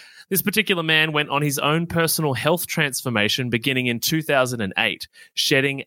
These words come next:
eighty pounds, which is about thirty-six kilograms, of pure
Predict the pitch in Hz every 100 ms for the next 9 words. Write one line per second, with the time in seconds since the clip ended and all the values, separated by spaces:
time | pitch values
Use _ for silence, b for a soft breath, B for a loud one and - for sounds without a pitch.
0 | - 127 156 156 165 156 - - 123 107
1 | 69 - - 104 104 107 - 147 143 131
2 | - - - 113 107 104 95 104 123 B
3 | B B 120 113 - 143 135 123